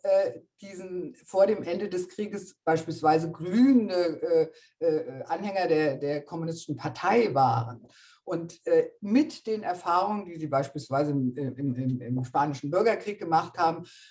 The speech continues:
äh, da, äh, in Berührung kam, dass nun auch die Kommunisten, äh, diese totalitären Neigungen, äh, zuhauf, äh, haben und dann Zug um Zug ihre eigenen Erfahrungen, ihr Denken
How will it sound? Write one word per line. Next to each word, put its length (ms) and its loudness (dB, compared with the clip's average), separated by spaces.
äh, 220 2
da, 320 2
äh, 140 -10
in 140 -8
Berührung 580 0
kam, 420 0
dass 180 -2
nun 200 -8
auch 420 2
die 180 -20
Kommunisten, 800 -8
äh, 300 0
diese 300 -12
totalitären 1080 -2
Neigungen, 880 -4
äh, 100 -2
zuhauf, 880 0
äh, 260 -4
haben 680 -2
und 300 -4
dann 280 4
Zug 300 -4
um 220 -8
Zug 400 -6
ihre 260 -4
eigenen 340 2
Erfahrungen, 640 -4
ihr 160 -4
Denken 720 0